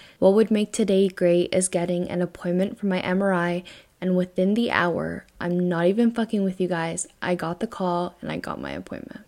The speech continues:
And when it comes to the nighttime, I find that the section that says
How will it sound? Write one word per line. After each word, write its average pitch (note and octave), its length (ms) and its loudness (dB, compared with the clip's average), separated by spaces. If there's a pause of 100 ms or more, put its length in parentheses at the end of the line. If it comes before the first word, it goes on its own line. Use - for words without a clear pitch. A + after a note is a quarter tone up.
(120)
And F#3+ 320 2
when G3+ 140 4
it - 140 -4
comes A#3 360 4
to A3+ 120 -2
the G3+ 100 0
nighttime, G3+ 800 -2
I F#3+ 180 -2
find G3+ 480 0
that G3 420 0 (360)
the A3 100 2
section G#3+ 840 0
that G3 280 0
says F#3 580 0